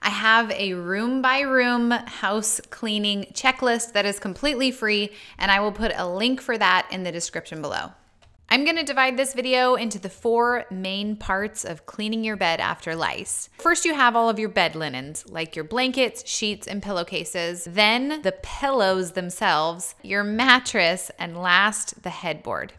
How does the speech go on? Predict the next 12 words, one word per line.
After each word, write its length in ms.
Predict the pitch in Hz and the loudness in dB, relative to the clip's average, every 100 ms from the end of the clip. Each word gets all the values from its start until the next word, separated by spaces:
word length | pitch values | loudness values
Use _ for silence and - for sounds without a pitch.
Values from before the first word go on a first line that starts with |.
| - | -10
In 160 | - 240 | -2 0
this 200 | 277 277 | 0 0
video, 340 | 269 269 262 | 2 4 4
I 220 | 254 - 208 | 2 2 0
will 180 | 208 | -2
not 420 | 196 190 190 208 220 | -4 0 2 2 0
be 140 | 247 | -2
recommending 640 | 226 226 220 208 208 208 | -2 -2 -4 -4 -4 -6
any 320 | - 196 196 190 - | -6 -8 -6 -8 -10
lice 600 | 180 165 160 196 - - | -10 -6 -4 -4 -4 -8
sprays, 840 | - - - 170 165 185 214 214 - | -10 -12 -4 0 0 0 0 -2 -4
and 300 | 214 214 | -6 -6